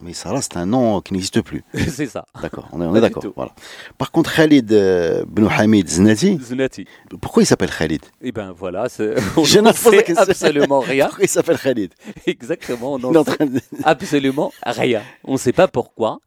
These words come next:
Speaker 2: et comment ça se fait que
Speaker 1: On, on est
Speaker 2: dès
Speaker 1: d'accord
Speaker 2: cette
Speaker 1: que c'est bizarre
Speaker 2: première
Speaker 1: qu'il s'appelle
Speaker 2: période
Speaker 1: Khalid.
Speaker 2: Non, c'est très, c'est très bizarre. Euh, il a encore on a
Speaker 1: J'ai rien
Speaker 2: une
Speaker 1: contre le prénom Khalid, hein, j'explique
Speaker 2: Non,
Speaker 1: aux auditeurs
Speaker 2: non,
Speaker 1: du
Speaker 2: non,
Speaker 1: podcast.
Speaker 2: pas, loin s'en faut.
Speaker 1: <laughs> J'adore Cheikh Khalid,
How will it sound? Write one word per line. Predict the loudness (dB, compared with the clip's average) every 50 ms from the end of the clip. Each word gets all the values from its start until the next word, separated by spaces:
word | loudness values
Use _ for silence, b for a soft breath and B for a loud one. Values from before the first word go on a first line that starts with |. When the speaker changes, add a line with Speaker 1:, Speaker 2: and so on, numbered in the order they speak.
| _ -10
Speaker 2:
et | -10
comment | -6 -4 -4 -4 -4 -4 -8
ça | -6 -6 -6
se | -6 -6 -8
fait | -8 -8 -6
que | -4 -2 -2 -2 -2 _ _ 0
Speaker 1:
On, | 0 0 2
on | 2 4
est | 6
Speaker 2:
dès | 6 6
Speaker 1:
d'accord | 6 6 4
Speaker 2:
cette | 4
Speaker 1:
que | 2
c'est | -2 0
bizarre | 2 4 6 6
Speaker 2:
première | 6 4 2
Speaker 1:
qu'il | -2
s'appelle | 0 -2 -2 -2
Speaker 2:
période | -2 -4 -6
Speaker 1:
Khalid. | -8 -10 -10 -6
Speaker 2:
Non, | -2 -2 -2
c'est | -2 -4 -14 -16
très, | -12 -10 -10 -8 -8 -10 -10
c'est | -12 -14 -16 -14
très | -8 -4 -2
bizarre. | -2 0 2 2 0 0 0 -6 _ b b b b b b b
Euh, | -8 -6 -6 -4 -4 -4 -6 -4 -2
il | 0 2 4 4
a | 4 4
encore | 2 -2 -4 0 2 2 4 2 2 -2 -6 _ _ _ _ _ -12 -10
on | -8 -4 -2 0
a | 2 4
Speaker 1:
J'ai | 4 4
rien | 4 4
Speaker 2:
une | 2
Speaker 1:
contre | 2 0 0
le | 0
prénom | 0 0 0 0 2
Khalid, | 2 2 4 4 4 4
hein, | 2 0
j'explique | -2 -2 -4 0 2
Speaker 2:
Non, | 4 4 6
Speaker 1:
aux | 6
auditeurs | 6 6 4 4 4 4
Speaker 2:
non, | 4 4 2
Speaker 1:
du | 2
Speaker 2:
non, | 2
Speaker 1:
podcast. | 0 0 2 2 2 2
Speaker 2:
pas, | 2
loin | 0 -2 -2 -2 -2
s'en | -2 -2 -4
faut. | -2 0 2 2 2
Speaker 1:
<laughs> | 4 4
J'adore | 4 4 4 4 2 2
Cheikh | -6 -10 -6 -6 -8 -8 -8 -12
Khalid, | -12 -12 -12